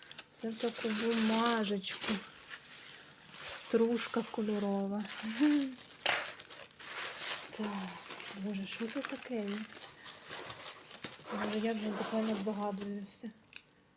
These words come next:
Друге півріччя. Це щоденник якийсь, так?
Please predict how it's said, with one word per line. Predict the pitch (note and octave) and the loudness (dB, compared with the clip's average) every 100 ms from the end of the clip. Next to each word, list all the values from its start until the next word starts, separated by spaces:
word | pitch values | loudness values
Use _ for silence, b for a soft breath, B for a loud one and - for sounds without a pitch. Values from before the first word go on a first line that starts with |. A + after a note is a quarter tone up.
| - - - | -20 -20 -6
Друге | G#3+ A3+ G#3 G#3+ | -2 0 0 -2
півріччя. | A3 G#3+ A3 G#3 - A3 | 0 -2 -2 -4 -4 -4
Це | G3+ - A#3+ A#3 - _ B B B B B _ - - | -6 -4 -4 -4 -12 _ B B B B B _ -20 -12
щоденник | - - A#3+ A3 A#3+ A3 G#3 G3+ | -8 -2 0 2 4 4 0 -2
якийсь, | G#3 - G3+ - | -4 -6 -10 -8
так? | - B3+ E4+ | -4 -4 -4